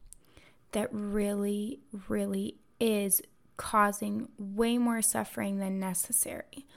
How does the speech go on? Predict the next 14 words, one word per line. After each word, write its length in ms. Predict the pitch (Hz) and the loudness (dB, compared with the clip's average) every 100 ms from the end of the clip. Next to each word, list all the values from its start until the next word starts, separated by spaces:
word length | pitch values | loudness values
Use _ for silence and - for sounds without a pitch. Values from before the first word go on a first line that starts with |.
| - - - | -20 -20 -14
So, 540 | - - 240 165 220 - - | 0 4 4 2 -2 -6 -10
for 400 | - - 226 - | -12 -4 -4 -2
instance, 760 | 208 214 - - 220 - - - - | -2 4 4 4 0 2 2 2 0
you 180 | 226 220 | -2 0
know, 300 | 190 190 220 | 0 -2 -4
if, 260 | 220 208 - - - - - - - _ - _ _ _ - - | -4 -6 -10 -14 -14 -14 -20 -20 -20 _ -20 _ _ _ -20 8
say 260 | - - 247 | 12 12 10
you 200 | 240 240 | 6 4
get 280 | 240 - | 0 2
stood 540 | - - - - 220 196 | 4 4 2 0 0 0
up 240 | 196 - | -2 -4
on 160 | - 196 | -2 -2
a 120 | 190 | -2
date, 280 | 180 180 | -4 -6